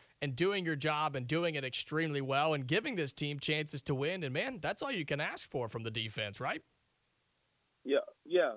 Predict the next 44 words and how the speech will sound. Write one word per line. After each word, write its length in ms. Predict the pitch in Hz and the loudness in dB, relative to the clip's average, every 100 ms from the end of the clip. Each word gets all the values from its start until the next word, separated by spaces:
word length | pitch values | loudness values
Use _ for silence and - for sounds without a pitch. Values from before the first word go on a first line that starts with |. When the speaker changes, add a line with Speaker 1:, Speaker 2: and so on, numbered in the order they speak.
| - | -4
Speaker 2:
And 200 | 139 143 | -2 -2
it's, 100 | 139 | 0
uh, 120 | 156 - 143 - - | 0 0 -2 -2 -6
it's 160 | 151 | 0
certainly 400 | 175 170 151 139 135 | 2 2 0 -4 -2
something 280 | 135 131 | -4 -6
we 60 | 123 | -4
don't 160 | 120 120 | -4 -4
take 160 | 117 | -6
for 80 | 104 | -6
granted. 360 | 104 117 120 113 | -6 -4 -4 -6
It's 140 | 110 | -4
just 160 | 113 - _ _ _ _ _ | -4 -6 _ _ _ _ _
we 80 | 131 | 6
wanna 240 | 143 143 | 6 2
continue 400 | 139 120 151 139 | 0 0 0 2
to 80 | 123 | 2
grow 220 | 123 131 | 4 4
upon 300 | 123 117 107 | 2 -4 -4
it. 60 | 95 110 | -6 -6
We 120 | 131 | -2
know 100 | 131 | 0
we 140 | 131 | 0
have 100 | 135 - | -2 -4
things 160 | 123 - | -12 -8
to 60 | 107 | -2
work 200 | 120 - | -2 -2
on. 200 | 127 131 - _ _ _ _ | -6 -6 -10 _ _ _ _
Um, 440 | 113 110 107 101 - _ - | 0 0 -2 -6 -14 _ 0
we 120 | 127 | 2
want, 240 | 135 127 - 120 | 4 2 -2 -2
we 80 | 135 | 2
wanna 240 | 131 123 | 2 0
continue 320 | 120 131 123 | -4 -4 -2
to 80 | 117 | 0
put 120 | - 117 | 4 4
our 80 | |
best 180 | 107 113 - | 4 2 0
foot 100 | 110 | -6
forward, 300 | 117 107 101 92 | -2 -2 -2 -6
you 140 | 107 | -6
know, 180 | 110 107 | -2 -2
regardless 420 | 104 113 113 117 - | 2 4 4 2 0
of, 200 | 110 | -2